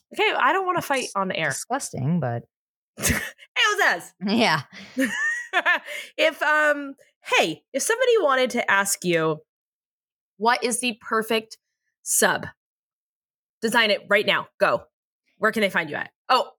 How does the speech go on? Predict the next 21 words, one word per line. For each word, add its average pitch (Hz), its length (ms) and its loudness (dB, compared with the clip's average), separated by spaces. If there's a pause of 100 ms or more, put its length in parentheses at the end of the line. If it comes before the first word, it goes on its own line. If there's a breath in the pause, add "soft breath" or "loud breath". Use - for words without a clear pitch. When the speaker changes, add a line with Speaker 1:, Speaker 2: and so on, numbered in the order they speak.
Speaker 1:
oh, 311 200 4
where 330 140 0
can 370 120 -2
they 277 80 2
fi-, 240 180 2
I 247 40 -2
forgot 269 260 -2
that 254 140 2
I'm 208 180 -2 (100)
actually 214 320 0
asking 208 340 0
your 208 160 0
social 220 380 2
media, 190 540 -2
<laughs> - 60 -18
Speaker 2:
Yeah, 196 160 -4
yeah, 151 140 4
Speaker 1:
social 139 220 6
Speaker 2:
yeah. - 60 2
Speaker 1:
media 226 260 0
needs. 196 360 0